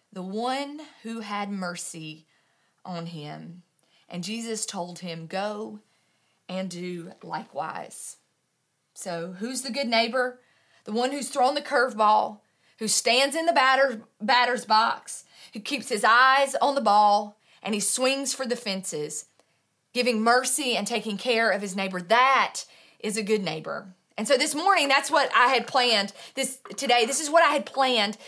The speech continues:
to share with you. That t-, in order to be a good neighbor, we have to be open and aware of the curveballs all around us. I was gonna tell you what all the, the man, the Good Samaritan did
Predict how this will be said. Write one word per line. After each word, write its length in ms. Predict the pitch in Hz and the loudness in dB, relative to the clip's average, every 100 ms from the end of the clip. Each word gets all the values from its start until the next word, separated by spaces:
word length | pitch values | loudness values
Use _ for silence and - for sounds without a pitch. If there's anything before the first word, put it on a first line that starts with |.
| - | -10
to 80 | - | -4
share 260 | 202 - 208 | 0 2 0
with 200 | 175 - | -2 -12
you. 240 | 156 185 - _ _ _ _ _ | -14 -18 -20 _ _ _ _ _
That 280 | 233 233 - - _ | 0 0 -6 -20 _
t-, 80 | - | -8
in 180 | - 247 | -2 0
order 260 | 220 302 339 | 0 2 2
to 60 | |
be 140 | 311 311 | 2 2
a 80 | 240 | 2
good 140 | 294 | 0
neighbor, 280 | 254 254 247 | 2 4 2
we 120 | 240 | 2
have 200 | 262 262 | 0 -2
to 60 | 262 | -4
be 140 | 226 - | -4 2
open 500 | 247 320 311 285 269 | 2 2 -2 -2 -2
and 160 | 220 | -2
aware 320 | 202 214 262 247 | 0 4 4 4
of 80 | |
the 60 | 202 | 0
curveballs 880 | 185 294 294 226 262 240 247 233 - _ _ - | -2 -2 -2 2 2 4 2 -2 -10 _ _ 0
all 200 | 214 208 | 2 2
around 340 | 185 170 175 | 0 -2 -4
us. 440 | 147 - - - - _ _ _ _ | -8 -10 -10 -12 -16 _ _ _ _
I 80 | 208 | -4
was 100 | 220 | 0
gonna 260 | 269 247 226 - - | 2 2 0 -8 -4
tell 200 | - 349 | 2 2
you 260 | 277 247 220 | 2 -2 2
what 160 | 247 | 6
all 240 | 262 277 247 | 8 8 8
the, 280 | 240 226 - | 4 4 2
the 120 | 220 | 0
man, 400 | 247 277 269 247 208 | 2 2 2 0 0
the 140 | 226 | -2
Good 180 | 277 226 | -2 -4
Samaritan 520 | 254 240 247 247 208 | 0 2 2 2 -2
did 420 | 233 233 165 - | -2 0 0 -4